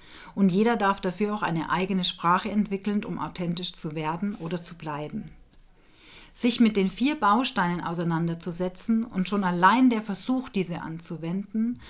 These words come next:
oder auch nur immer mal wieder einen davon, unterstützt uns bei der Entwicklung der dahinterliegenden Haltung.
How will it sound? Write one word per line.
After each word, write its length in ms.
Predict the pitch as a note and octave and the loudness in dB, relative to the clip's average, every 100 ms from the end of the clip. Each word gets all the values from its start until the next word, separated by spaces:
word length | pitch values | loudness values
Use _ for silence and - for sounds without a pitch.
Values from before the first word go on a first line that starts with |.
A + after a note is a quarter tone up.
| - - - | -20 -14 0
oder 380 | A#3 B3+ - | 4 6 4
auch 180 | G#3 - | 4 2
nur 160 | G3+ - | 0 4
immer 220 | A3+ A#3 | 4 6
mal 220 | G#3 F#3 | 4 4
wieder 300 | F#3+ G3+ F#3+ | 0 -2 0
einen 280 | F3+ G#3 G3 | 0 0 0
davon, 640 | D#3+ E3 D#3+ E3 G3+ A3 - | -2 -6 -6 -4 -4 -6 -2
unterstützt 680 | F#3+ F#3 F3 - G#3+ - A3+ | 0 0 0 0 -2 -2 -2
uns 200 | A3 - | -2 0
bei 160 | E3 | -4
der 120 | E3 | -4
Entwicklung 500 | D#3+ E3+ F#3+ G#3+ G#3 | -4 -4 -4 -2 0
der 120 | G3 D#3+ | 0 0
dahinterliegenden 840 | D#3 E3+ E3+ F#3 D#3 E3+ E3+ F3 | -2 -2 -2 -4 -4 -2 -2 -4
Haltung. 440 | D#3+ E3 - D3+ | -4 -6 -6 -10